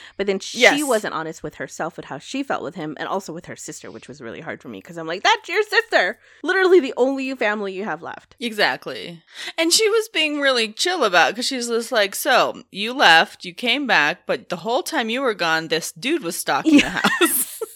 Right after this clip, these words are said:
Speaker 1: Yeah, she was.
Speaker 2: And, and of course, you know, if you know nothing about paranormal, I loved her jump to g-, drugs and cartel,
Speaker 1: Yeah.
Speaker 2: and that's exactly where you go, 'cause who runs fucking drugs? Motorcycle gangs.
Speaker 1: Yes, you know? Yeah.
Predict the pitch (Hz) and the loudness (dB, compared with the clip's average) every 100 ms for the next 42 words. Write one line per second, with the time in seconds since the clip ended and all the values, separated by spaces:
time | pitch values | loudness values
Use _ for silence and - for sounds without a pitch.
0 | _ _ 320 294 - _ - 302 214 - | _ _ 4 4 4 _ -12 -10 -10 -12
1 | _ 233 226 - 302 370 - - 277 - | _ 0 0 -2 4 4 4 6 6 6
2 | 240 202 - 240 233 226 240 220 190 233 | 0 0 0 0 2 0 0 0 -4 -2
3 | 226 208 208 233 247 208 226 220 180 143 | -2 2 0 2 0 2 0 0 2 2
4 | 185 170 180 196 - 190 190 175 - - | 2 0 0 0 -4 -2 -2 -2 -4 -6
5 | 196 175 165 - - - 170 196 180 196 | -2 -2 -2 -6 -12 -10 0 2 2 0
6 | 190 175 170 165 277 202 214 190 180 180 | -8 0 0 4 4 6 4 4 2 0
7 | 202 202 220 359 285 220 190 170 165 226 | -4 4 4 4 0 2 0 0 0 0
8 | 220 - 240 247 254 247 240 269 240 269 | -4 -4 -6 -2 -2 0 -4 -4 -4 0
9 | 254 247 _ _ - 320 320 311 339 277 | 0 -2 _ _ -12 8 8 8 2 0
10 | 277 233 415 415 427 453 415 - 453 427 | 0 2 6 8 8 4 0 -4 2 4
11 | 440 427 427 440 466 466 - _ 285 339 | 4 4 4 4 0 -2 -8 _ 0 2
12 | 359 277 165 | 4 2 0